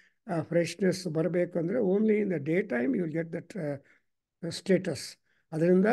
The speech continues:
ಏನು, ದೇವಸ್ಯ ಸವಿತುಃ ತ್ವಾ ಪ್ರಸವೇ.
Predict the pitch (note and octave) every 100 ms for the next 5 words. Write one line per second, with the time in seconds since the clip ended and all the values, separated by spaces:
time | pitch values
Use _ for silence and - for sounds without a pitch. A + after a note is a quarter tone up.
0 | E4 - _ _ _ F3+ E3+ E3 E3 -
1 | _ _ _ _ _ _ _ _ _ _
2 | _ _ _ _ _ _ _ - D#3 F3
3 | A#3 A#3 A3+ A3+ F#3+ D#3+ D3+ C4+ D#4 D4
4 | _ _ - D#3+ D#3+ A3 B3+ G3 G3 E3
5 | D#3 A#3+ C#4 _ _ _ _ _ - D#3
6 | D#3+ G3+ C#4 C#4+ A3+ F3 C#3+ C#3+ D3+ D#3+
7 | D#3 C#3+